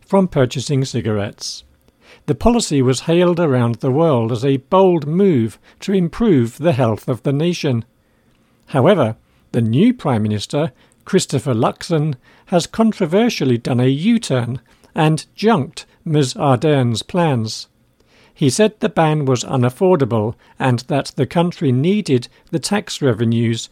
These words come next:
from tobacco sales. The radical smoking ban was a landmark decision that prompted other countries to reconsider their public health policies.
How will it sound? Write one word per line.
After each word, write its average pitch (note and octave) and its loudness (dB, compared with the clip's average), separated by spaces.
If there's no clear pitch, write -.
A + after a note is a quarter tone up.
from B2+ 0
tobacco A#2+ 0
sales. A#2 -2
The E3+ 2
radical G#3+ 2
smoking D3 0
ban C3 0
was D#3+ 2
a A#2 -2
landmark C#3 0
decision C3 -2
that D3 -2
prompted D#3+ -2
other A3+ 0
countries A#2+ 0
to D3+ 0
reconsider D#3 0
their C3+ 4
public B2 0
health A#2 -2
policies. C#3 -2